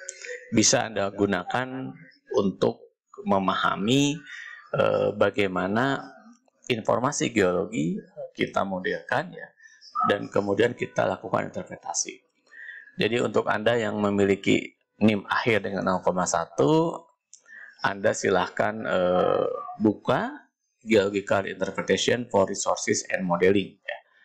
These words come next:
Jadi, nanti di, eh, apa, di forum itu, itu Anda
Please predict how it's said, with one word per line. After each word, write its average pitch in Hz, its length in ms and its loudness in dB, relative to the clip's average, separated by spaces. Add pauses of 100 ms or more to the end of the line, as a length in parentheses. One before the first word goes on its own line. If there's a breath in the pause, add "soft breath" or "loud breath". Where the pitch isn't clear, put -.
(320 loud breath)
Jadi, 104 120 0
nanti 95 300 2 (100)
di, 101 220 4 (1300)
eh, 87 440 2
apa, - 200 0
di 107 120 -4
forum 98 360 2
itu, 151 360 0
itu - 120 2
Anda 101 240 0